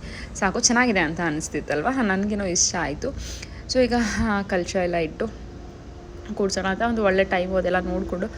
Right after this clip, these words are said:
ಕೂರಿಸ್ಕೊತಾ ಇದ್ದೀನಿ. Actually ಅದೇ ಲೇಟ್ ಆಗಿದ್ದು ನಂದು.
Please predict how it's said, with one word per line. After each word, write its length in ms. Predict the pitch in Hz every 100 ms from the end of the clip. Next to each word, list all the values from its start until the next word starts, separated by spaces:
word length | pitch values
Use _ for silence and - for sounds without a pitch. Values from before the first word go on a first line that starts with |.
| - - - -
ಕೂರಿಸ್ಕೊತಾ 480 | - 208 - 208 185
ಇದ್ದೀನಿ. 200 | 175 185
Actually 400 | 262 208 160 226
ಅದೇ 200 | 214 190
ಲೇಟ್ 240 | 214 190 185
ಆಗಿದ್ದು 280 | 170 165
ನಂದು. 540 | 170 165 165 165 165